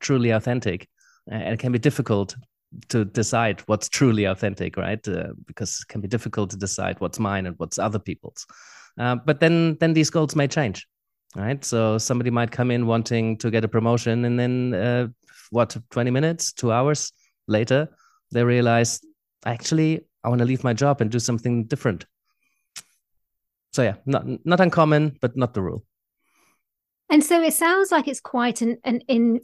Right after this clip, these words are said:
Speaker 2: in-depth th-, soul-searching process.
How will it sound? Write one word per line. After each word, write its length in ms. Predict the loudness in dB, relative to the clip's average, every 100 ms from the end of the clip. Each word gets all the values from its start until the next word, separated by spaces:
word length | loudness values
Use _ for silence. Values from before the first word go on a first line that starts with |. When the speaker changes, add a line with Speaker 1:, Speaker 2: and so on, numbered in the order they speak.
| 4
Speaker 2:
in-depth 520 | 6 6 4 0 -6 _ -2
th-, 140 | -2 -2
soul-searching 840 | 0 2 2 0 -2 -2 -2 -6
process. 720 | -2 0 0 -2 -6 -8 -10